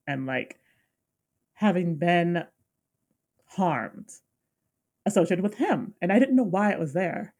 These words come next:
So I, I started to get a little confused. I was just like, "You know, I'm feeling like there is something off about this whole situation. And I don't know why it's associated with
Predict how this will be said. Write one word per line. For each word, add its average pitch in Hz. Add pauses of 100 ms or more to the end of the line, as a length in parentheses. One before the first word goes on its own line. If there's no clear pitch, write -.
(880)
So 185
I, 185
I -
started 240
to 294
get 233
a -
little 202
confused. 165
I -
was 156
just 160
like, - (120)
"You 202
know, 233
I'm 202
feeling 262
like 220
there 185
is 175
something 180
off 143
about -
this -
whole -
situation. -
And 147
I 151
don't 190
know -
why 214
it's 170
associated 170
with -